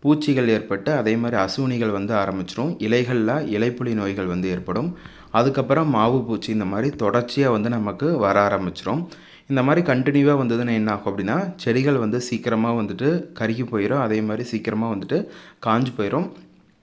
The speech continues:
அதுக்கப்புறம் நம்ம என்னதான் வந்து தண்ணிகள், உரங்கள் அந்த மாதிரி கண்டினியூவா கொடுத்தாலும் எதுவுமே வந்து வராது. அதே பிரச்சனை தான் எங்க வீட்ல ஏற்பட்டிருக்கு. இது வந்து பார்த்தீங்க அப்படின்னா, நம்ம வச்சு ஒரு இருபது நாள் ஆனா வந்து வெள்ளை கத்திரிக்காய், இது நல்லாவே வந்து பிஞ்சு வைக்க ஆரம்பிச்சிருச்சு.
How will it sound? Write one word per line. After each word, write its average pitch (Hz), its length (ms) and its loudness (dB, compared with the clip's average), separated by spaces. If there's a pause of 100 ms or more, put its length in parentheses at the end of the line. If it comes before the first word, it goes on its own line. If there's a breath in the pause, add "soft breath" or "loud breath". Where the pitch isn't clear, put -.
(240)
அதுக்கப்புறம் 123 420 2
நம்ம 123 140 2
என்னதான் 120 360 0
வந்து 117 160 0
தண்ணிகள், 110 480 2
உரங்கள் 104 420 0
அந்த 98 100 -6
மாதிரி 110 180 -2
கண்டினியூவா 107 420 -2
கொடுத்தாலும் 98 480 -4 (400 loud breath)
எதுவுமே 120 380 0
வந்து 110 220 0
வராது. 98 460 0
அதே 113 300 2
பிரச்சனை 104 340 -6
தான் 110 140 0
எங்க 104 100 -4
வீட்ல 104 280 -4
ஏற்பட்டிருக்கு. 90 460 -6 (380 loud breath)
இது 127 160 0
வந்து 135 200 0
பார்த்தீங்க 113 380 -2
அப்படின்னா, 107 300 -2
நம்ம 117 260 0
வச்சு 104 440 -2
ஒரு 110 240 2 (580 loud breath)
இருபது 139 380 4
நாள் 131 180 2
ஆனா 113 280 2
வந்து 107 220 0 (220)
வெள்ளை 113 240 2
கத்திரிக்காய், 107 600 -4
இது 107 140 -4
நல்லாவே 135 440 2
வந்து 123 240 0
பிஞ்சு 123 340 -2
வைக்க 110 220 -2
ஆரம்பிச்சிருச்சு. 95 580 -6